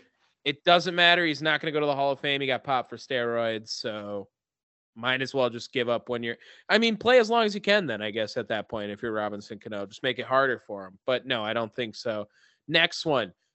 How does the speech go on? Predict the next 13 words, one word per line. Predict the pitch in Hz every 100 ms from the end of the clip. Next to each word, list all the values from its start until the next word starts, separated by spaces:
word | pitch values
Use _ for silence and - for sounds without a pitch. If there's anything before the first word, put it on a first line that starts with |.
| _ 127
Joey | - 147 180 196 202 196
Votto. | 160 143 139 113 98 -
If | 156 -
Joey | - 160 190 214 247
Votto | 226 208 196 190 175
gets | 170 165
to | -
three | 156 - 160 165
thousand | 170 165 160 160
hits, | 147 147 135 - - _ - -
I | 135
will | 139
pay | 127 - 160 160 160